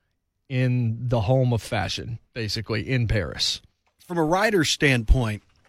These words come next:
Speaker 2: for the finale to work, and we'll get to the finale, but for the finale to work as it did,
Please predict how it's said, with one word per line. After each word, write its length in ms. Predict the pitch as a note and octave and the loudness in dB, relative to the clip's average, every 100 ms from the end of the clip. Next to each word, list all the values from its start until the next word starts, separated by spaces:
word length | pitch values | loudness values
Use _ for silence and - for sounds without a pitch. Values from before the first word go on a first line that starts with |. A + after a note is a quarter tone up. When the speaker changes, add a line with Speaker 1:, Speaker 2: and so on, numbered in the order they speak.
| _ | _
Speaker 2:
for 300 | - - D3+ | -16 -2 -2
the 100 | B2 | -2
finale 600 | A#2 C#3+ C3+ D3+ F3+ F#3+ E3 | -4 -2 0 0 0 0 0
to 160 | D3+ | -2
work, 600 | C3+ C3 C3+ B2 - - - - _ | 0 0 0 -2 -8 -10 -14 -16 _
and 140 | B2+ C3+ | -8 -2
we'll 120 | D3 | 0
get 220 | C3 B2+ | 0 -4
to 80 | - | -4
the 80 | A2+ | -6
finale, 540 | - A2+ F#2+ E2+ F2+ - _ _ _ _ | -4 -4 -4 -8 -12 -16 _ _ _ _
but 100 | C#3+ C3 | -10 -6
for 60 | |
the 80 | C#3+ | -6
finale 380 | - D#3+ F#3 A3+ | 0 2 4 4
to 80 | E3 | 4
work 320 | D3 D#3 C#3 - | 6 6 6 4
as 240 | D3 C3+ | 4 4
it 180 | B2 G#2 | 0 -2
did, 340 | A#2 F2 D2+ | -4 -4 -10